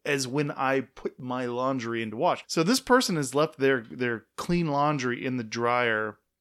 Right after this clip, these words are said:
and it's been done drying for at least forty-five minutes to an hour. So it's, like, getting late. I need, like, scrubs to work, wear to work tomorrow. So I took that person's laundry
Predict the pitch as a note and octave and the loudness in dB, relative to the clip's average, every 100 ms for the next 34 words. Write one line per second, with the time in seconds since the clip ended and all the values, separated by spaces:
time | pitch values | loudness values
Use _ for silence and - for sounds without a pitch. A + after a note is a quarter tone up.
0 | _ C3 A#2+ G#2+ B2+ B2+ C3 B2 A2+ A2+ | _ -4 -4 -4 -2 0 0 0 -2 -2
1 | A2 - A2+ A2 B2+ D3+ A#2+ - - _ | -4 -8 -12 -8 -6 -4 -4 -6 -10 _
2 | _ _ _ _ _ - B2 G#2 G#2+ G2+ | _ _ _ _ _ -6 -6 -2 -4 -4
3 | G#2+ - - - - - _ _ - - | -12 -16 -18 -18 -18 -20 _ _ -18 -8
4 | - A#2 A#2+ C#3 - _ _ C3 - B2 | -2 0 0 -2 -10 _ _ -6 -4 -6
5 | G#2+ A#2+ G#2+ G#2 B2 - _ A#2+ A#2 A#2 | -6 -10 -10 -4 -4 -4 _ -10 -8 -10
6 | A2 _ - A2 - _ _ _ - - | -12 _ -8 -8 -8 _ _ _ -4 2
7 | C3 C#3+ F3 F3+ - - A2+ B2 C3+ - | 4 4 2 -4 -4 -6 -2 -2 -4 -4
8 | A#2 A2 A2+ G#3 - G#3+ A3+ A3+ A3+ G#3+ | -2 0 -2 -4 -6 -4 -4 -4 -6 -6
9 | - A2+ G#2+ G#2 - _ _ - - - | -2 0 0 -2 -8 _ _ -16 -14 -14
10 | - _ - C#3 - C3+ C3 A#2+ - G#2+ | -14 _ -14 -12 -12 -12 -16 -16 -12 -10
11 | A2 G#2+ G#2+ F#2+ F#2+ | -10 -12 -10 -10 -12